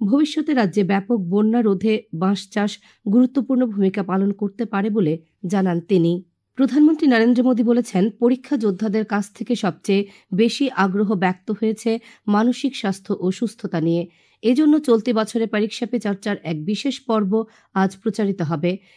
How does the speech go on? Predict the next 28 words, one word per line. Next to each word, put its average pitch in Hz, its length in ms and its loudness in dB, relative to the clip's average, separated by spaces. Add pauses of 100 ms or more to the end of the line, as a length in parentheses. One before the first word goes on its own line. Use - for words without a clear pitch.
(160)
এই 254 120 6
বিষয়ে 302 360 2
প্রধানমন্ত্রী 226 440 0
নিজের 190 320 2
এক্স 196 240 -6
হ্যান্ডেলে 226 420 0
উল্লেখ 208 340 0
করেন 220 300 -2
যে, 175 140 0 (460)
এই 254 140 4
পর্বে 277 400 0
কথা 196 220 -4
বলার 208 260 0
জন্য 214 220 0 (140)
আন্তরিক 226 500 -2
আগ্রহ 190 400 -2
নিয়ে 220 260 2 (300)
অংশগ্রহণ 220 580 -2
করতে 214 300 -4
যাচ্ছেন 196 420 -4 (380)
বিশিষ্ট 254 420 -4
চলচ্চিত্র 208 540 0
অভিনেত্রী 202 440 0
দীপিকা 196 400 -4
পাড়ুকোন। 175 460 0 (800)
আজ 202 220 2 (160)
মাঘী 214 320 2
পূর্ণিমা। 175 420 2